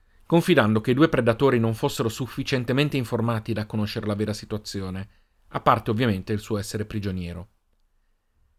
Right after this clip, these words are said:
"Eri un custode", rispose una voce spiacevolmente familiare alle sue spalle.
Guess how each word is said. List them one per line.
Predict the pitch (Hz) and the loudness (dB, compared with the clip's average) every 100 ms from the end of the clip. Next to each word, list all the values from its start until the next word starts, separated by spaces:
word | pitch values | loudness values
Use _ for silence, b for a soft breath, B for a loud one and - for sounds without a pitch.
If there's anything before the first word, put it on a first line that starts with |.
| _ _ | _ _
"Eri | - 147 160 147 120 110 104 - - | 0 4 4 4 0 -4 -6 -12 -14
un | 120 113 | -10 -10
custode", | - 117 - - - 110 110 107 104 _ _ _ _ _ _ | -8 -4 -4 2 2 2 2 -2 -4 _ _ _ _ _ _
rispose | 117 113 135 123 | -2 2 2 4
una | 123 | 4
voce | 113 123 - | 4 2 0
spiacevolmente | 110 - 151 165 - 151 131 131 143 143 | -6 -6 4 4 4 2 2 2 0 0
familiare | 123 117 117 117 117 | -2 -2 0 2 2
alle | 107 | 0
sue | 107 107 | -2 -8
spalle. | - 92 87 90 90 | -8 -8 -6 -6 -8